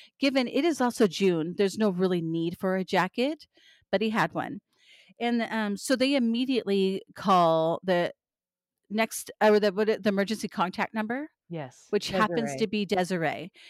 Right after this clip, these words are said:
Speaker 1: And she's in Medford, and that's, like, four hours from Portland. And so
Speaker 2: At
Speaker 1: she's like, What
Speaker 2: least, if not five.
Speaker 1: Is it, it's, I know it's far. It's, uh, you
Speaker 2: Like
Speaker 1: know, almost on the border, isn't it? It's way down there.
Speaker 2: Well, yeah. It, I, I would,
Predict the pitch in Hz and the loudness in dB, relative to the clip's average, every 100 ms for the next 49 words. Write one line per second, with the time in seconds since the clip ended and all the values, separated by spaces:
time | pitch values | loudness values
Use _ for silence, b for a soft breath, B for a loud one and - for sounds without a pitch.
0 | 208 208 208 247 247 240 233 240 254 - | -10 -6 -2 0 2 2 2 2 2 2
1 | 151 101 120 - 208 214 220 262 226 - | -2 -2 -4 -4 -2 0 0 -2 -8 -4
2 | 233 240 240 - 190 196 196 - 190 - | 2 4 4 2 0 0 -2 -4 -8 -4
3 | 165 - 107 123 - B B B B B | -4 -4 -10 -12 -16 B B B B B
4 | - 226 220 - 240 214 202 202 214 _ | -8 -6 -6 -8 -8 -6 -6 -8 -14 _
5 | _ _ - 208 190 196 226 185 - _ | _ _ -2 0 2 0 0 -2 -4 _
6 | 180 - 190 - 175 170 131 127 - - | -8 -4 -4 -4 0 0 0 -4 -10 -20
7 | _ _ _ _ _ _ _ 208 196 226 | _ _ _ _ _ _ _ -2 4 4
8 | 233 247 - 226 240 208 - 226 190 175 | 4 0 2 4 4 2 0 0 2 2
9 | 175 247 - 226 277 339 220 247 277 240 | 2 -2 -2 0 2 2 2 0 0 0
10 | 208 170 175 214 233 143 165 202 254 269 | 0 -4 -2 -2 0 -4 -4 -6 -8 -8
11 | - - 190 - 190 208 185 165 160 151 | -14 -14 -14 -14 -6 -4 -2 -4 -4 -6
12 | 160 185 190 202 185 175 156 165 151 139 | -6 -8 -4 0 0 0 0 0 0 0
13 | 196 - - 175 220 202 202 170 | -2 0 4 4 6 4 4 0